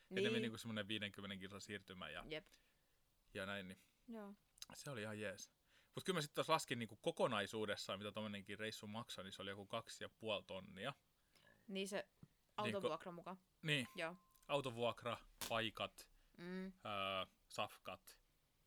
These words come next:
Speaker 2: liput kaikkiin
Speaker 1: Mm.
Speaker 2: paikkoihin.
Speaker 1: Joo.
Speaker 2: Et ei se Suomessa lomailu mitään halpaa oo.
Speaker 1: Ei, ei, etelän päästä ihan tuolla hinnalla.
Speaker 2: Niin.
Speaker 1: Vaikka nekin hinnat on kyllä noussut ihan pirusti.
Speaker 2: Siis onhan ne noussut joo, mut kuitenkin niinku mietit, että kaksi ja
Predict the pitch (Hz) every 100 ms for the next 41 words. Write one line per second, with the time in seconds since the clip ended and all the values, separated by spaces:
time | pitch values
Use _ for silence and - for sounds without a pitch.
0 | _ _ _ - 107 104 113 104 - -
1 | - - - 196 180 190 190 95 - 123
2 | 127 185 190 165 165 180 185 _ _ _
3 | - 127 127 156 131 - 139 135 117 104
4 | 104 104 131 98 90 55 73 - 262 359
5 | 320 247 226 226 226 165 180 196 208 202
6 | 180 185 160 170 - - - 196 160 190
7 | 202 190 190 180 180 175 170 175 170 185
8 | 180 185 185 - - 208 190 165 117 -
9 | - 196 - 127 127 123 117 135 120 120
10 | 113 113 - 139 117 117 113 113 117 113
11 | 117 - -